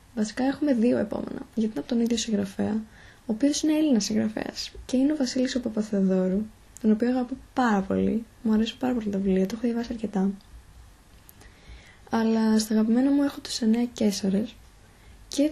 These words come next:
τους Άρχοντες των Σκουπιδιών. Πρώτα για τους Καίσαρες, λοιπόν. Είναι,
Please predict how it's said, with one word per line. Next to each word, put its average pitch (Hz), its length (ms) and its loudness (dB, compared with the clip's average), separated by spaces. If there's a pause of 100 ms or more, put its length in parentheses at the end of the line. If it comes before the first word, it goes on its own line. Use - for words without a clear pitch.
τους - 240 -6
Άρχοντες 254 480 0
των 240 100 -2
Σκουπιδιών. 196 1080 2
Πρώτα 269 220 0
για 294 100 0
τους - 140 -10
Καίσαρες, 214 460 0
λοιπόν. 196 420 -2 (880)
Είναι, 247 380 6